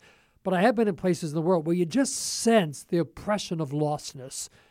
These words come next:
and, and you know that this, this is going to be a battle. This is going to be a struggle.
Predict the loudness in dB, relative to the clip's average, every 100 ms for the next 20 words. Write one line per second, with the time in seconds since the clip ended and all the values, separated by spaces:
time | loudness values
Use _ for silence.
0 | _ _ _ _ -4 -2 -2 -4 -4 0
1 | 2 2 8 12 12 12 8 4 -2 -2
2 | -2 -2 -8 _ _ -2 -2 -4 0 2
3 | 2 2 0 0 -2 -2 -6 -12 _ -10
4 | -8 -2 0 0 2 0 -2 -2 2 2
5 | 0 -12